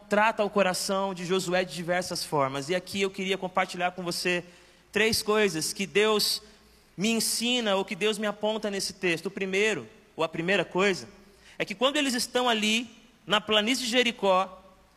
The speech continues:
eles se dão conta que os inimigos estão com muito medo, eles não vão avançar,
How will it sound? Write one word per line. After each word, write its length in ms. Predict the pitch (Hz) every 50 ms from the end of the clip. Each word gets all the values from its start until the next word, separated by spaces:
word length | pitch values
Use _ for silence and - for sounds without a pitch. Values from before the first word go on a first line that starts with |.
| _ _ - - -
eles 220 | 175 208 240 220
se 80 | - 254
dão 220 | 202 254 269 277
conta 360 | - 262 262 277 285 277 247
que 120 | - - 254
os 100 | 220 202
inimigos 400 | 262 254 247 240 262 269 240 254
estão 200 | - - 262 262
com 120 | 254 262
muito 300 | 247 254 277 269 - 233
medo, 340 | 233 226 247 277 277 202 208
eles 160 | 202 214 208
não 160 | 208 247 254
vão 180 | 220 208 254 269
avançar, 840 | 277 233 233 214 - - - 214 214 233 240 - - - - -